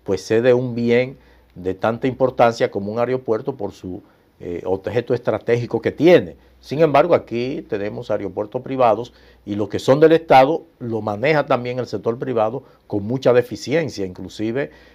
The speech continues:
eh, elevando el costo de los pasajes aéreos, porque está consignado en cada pasaje aéreo, pues,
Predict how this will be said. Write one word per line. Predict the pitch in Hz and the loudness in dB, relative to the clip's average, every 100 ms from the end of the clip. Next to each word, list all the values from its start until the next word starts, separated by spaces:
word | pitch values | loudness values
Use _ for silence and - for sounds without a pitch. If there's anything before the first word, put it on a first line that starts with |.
| _ - | _ -8
eh, | 92 - 98 - 104 | -6 -4 -6 -4 -2
elevando | 101 98 123 135 135 | 0 0 0 -2 -2
el | 117 95 | -4 -6
costo | - 127 127 - 175 - _ _ _ _ | -2 -2 -2 -6 -10 -10 _ _ _ _
de | - 90 98 | -20 -6 -2
los | 104 101 | -2 -2
pasajes | 101 95 107 113 113 98 | -4 0 0 0 0 0
aéreos, | 104 180 139 98 | 2 2 0 -4
porque | 92 90 95 95 - _ _ | -8 -10 -12 -12 -16 _ _
está | - 98 - 113 | -8 -4 2 2
consignado | 147 135 156 147 151 143 147 | 2 -2 -2 2 4 4 4
en | 135 | 2
cada | 120 120 123 | 2 4 4
pasaje | 117 120 120 131 | 2 0 0 4
aéreo, | 127 110 107 127 - _ _ | 4 4 2 -4 -8 _ _
pues, | 95 98 | -4 -4